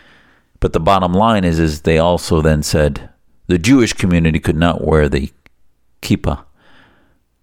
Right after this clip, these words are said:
The Christian community could not wear a cross, and that hyper-secularism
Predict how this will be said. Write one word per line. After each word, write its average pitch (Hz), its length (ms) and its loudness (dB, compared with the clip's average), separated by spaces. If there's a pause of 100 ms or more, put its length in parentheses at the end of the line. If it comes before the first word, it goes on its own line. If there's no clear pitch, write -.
The - 80 -14
Christian 110 380 -2
community 85 420 0
could 87 140 -2
not 82 200 -2
wear 78 180 0
a 76 40 -4
cross, 87 520 -2
and 87 120 0
that 85 140 0
hyper-secularism 78 1160 -2